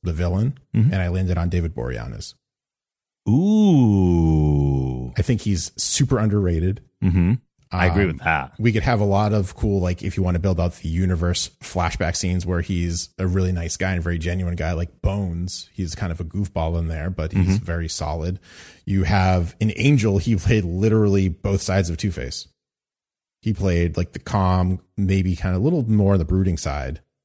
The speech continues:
Speaker 1: And you
Speaker 2: Oh,
Speaker 1: would
Speaker 2: yeah,
Speaker 1: think
Speaker 2: I've
Speaker 1: I'd
Speaker 2: seen
Speaker 1: go for
Speaker 2: all of Angel,
Speaker 1: Batman.
Speaker 2: so,
Speaker 1: Yeah,
Speaker 2: yeah.
Speaker 1: yeah, me too. <laughs> It's so good.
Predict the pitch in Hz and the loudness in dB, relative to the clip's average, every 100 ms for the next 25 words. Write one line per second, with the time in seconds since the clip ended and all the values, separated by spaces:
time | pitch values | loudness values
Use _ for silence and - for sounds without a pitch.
0 | - 95 92 85 85 87 101 85 76 71 | -6 0 2 4 2 2 2 2 0 -2
1 | 69 69 69 73 - 69 67 87 69 67 | 0 0 -4 -6 -6 -6 -6 -6 -6 -6
2 | 67 78 78 - 76 - - 147 - - | -6 -6 -10 -10 -10 -4 -2 2 0 0
3 | 98 80 80 | -4 -4 -6